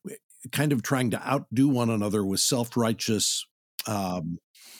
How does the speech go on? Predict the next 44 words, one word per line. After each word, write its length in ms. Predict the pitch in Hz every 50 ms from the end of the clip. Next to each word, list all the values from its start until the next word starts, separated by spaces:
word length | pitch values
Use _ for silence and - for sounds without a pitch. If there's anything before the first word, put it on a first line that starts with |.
| - _ _ -
silence, 760 | - - - 139 117 117 101 87 78 71 - - - - - - _ _ -
just 160 | 127 120 -
kind 160 | - 120 107
of 80 | 98 85
like, 220 | 98 101 101 - - _ _ _ -
"I'm 140 | 113 113 120
going, 360 | 113 117 107 113 117 113 - - -
I'm 100 | 107 110
going 240 | 101 110 117 117
over 160 | 117 123 - 139
here 260 | - - 147 127 104
now. 300 | 92 82 80 87 98 101 -
Let 200 | 104 107 101 98
me 120 | 113 113
know 160 | 113 110 110
if 140 | 113 - -
you 60 | 151
need 260 | 127 123 120 107 85
anything," 440 | 95 90 85 80 - - 78 78 82
this 180 | 87 104 101 -
condescending 920 | - - 110 110 107 104 98 - - - 101 95 92 87 87 87 87 - -
kind 160 | 90 85 80
of 80 | 82 -
thing. 160 | 85 78 - - _ - - - - - - - - - -
And 240 | 131 131 127 123 - -
I'm 140 | 139 185 202
at 140 | 180 127 127
the 80 | 131
Atlanta 320 | 131 120 120 127 131 131 123
airport. 440 | 120 131 139 - - 139 123 113
We're 120 | 120 123 131
about 160 | 120 120 104
to 80 | - -
catch 240 | - 127 120 -
our 80 | 123 110
flight 400 | - - 117 113 123 117 - -
to 300 | - 120 107 107 104 107
our, 340 | - 113 107 104 101 - - -
our 200 | - 110 104 -
final 360 | - 120 120 123 117 113 104
destination. 800 | 92 107 101 - - 110 95 101 110 117 - - 113 98 95
And 220 | 92 101 110 104 101
I'm 140 | 104 107 98
thinking, 380 | - 110 101 113 104 101 98